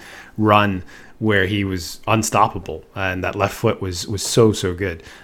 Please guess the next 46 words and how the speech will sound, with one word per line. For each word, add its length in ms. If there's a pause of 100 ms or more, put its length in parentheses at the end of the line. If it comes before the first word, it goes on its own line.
(100)
Um, 560
yeah, 220
so, 320
you 160
know, 200
I, 240 (160)
I 40
root 220
for 140
Giroud, 480
actually. 420
You 180
know, 80
kinda, 340 (160)
kinda 220
gotta 360 (560)
give 140
him 160
some 380
applause. 400
I 80
don't 80
know 80
what'll 200
happen 240
with 140
him. 260
I 80
think 220
he 120
probably 360
sticks 260
around. 200
I 20
think 140
he 80
definitely 320
wants 160
to 60
be 120
in 100
London, 360
so, 340 (120)
like, 160
that'll 200
happen. 280